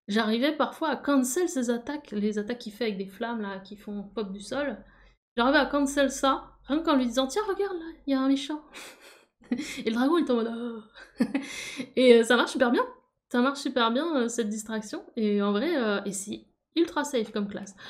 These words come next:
Alors, le problème, c'est que c'est pas très, c'est pas, entre guillemets, pas actif. Parce qu'en fait, c'est actif, puisque vous deviez tout le temps gérer l'attention des mobs, en fait. Mais, euh, c'est du contrôle, c'est du pur contrôle. Et du coup, ça peut être fatigant à la longue, quoi. Un peu en mode, euh...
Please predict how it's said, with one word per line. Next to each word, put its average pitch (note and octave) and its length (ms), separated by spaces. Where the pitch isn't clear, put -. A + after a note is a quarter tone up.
Alors, A#3 240
le A#3 80
problème, A3 300
c'est A#3 140
que - 60
c'est G3+ 120
pas A3+ 120
très, C4 360
c'est - 160
pas, G#3 220
entre A#3 180
guillemets, D4 240
pas A#3+ 120
actif. G#3+ 420
Parce G#3 100
qu'en G3+ 120
fait, A#3+ 100
c'est G3 140
actif, E4 340
puisque - 180
vous G3 140
deviez G#3 240
tout G#3+ 140
le G#3 40
temps A#3 160
gérer A3 380
l'attention G#3 460
des G#3 140
mobs, D4 200
en A3 80
fait. E4 340
Mais, D#4 460
euh, A3+ 100
c'est A3 140
du C4 100
contrôle, G#3 340
c'est G3 120
du G3+ 100
pur C4+ 180
contrôle. C4 380
Et A#3+ 180
du A3+ 160
coup, D4 160
ça A#3+ 140
peut G#3+ 120
être G#3 160
fatigant G3+ 560
à G3+ 80
la G3+ 100
longue, G3+ 240
quoi. - 240
Un F#3 120
peu A3 120
en G#3 80
mode, G#3 200
euh... F3+ 180